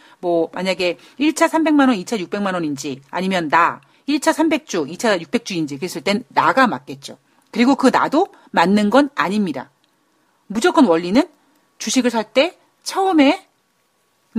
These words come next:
조금 사고 그 월-, 그, 그 베이스는 뭐다?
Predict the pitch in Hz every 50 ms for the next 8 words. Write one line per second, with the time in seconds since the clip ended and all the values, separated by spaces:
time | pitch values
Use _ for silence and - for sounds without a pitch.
0 | 269 381 392 - _ _ - - 415 415 - 403 311 269 220 - 147 - - _
1 | _ _ _ _ _ _ - - 285 226 185 180 208 - - - - 311 349 349
2 | 330 - - - 294 311 311 311 302 - 202 202 226 - - 240 233 202 170 151
3 | 139 233 208 -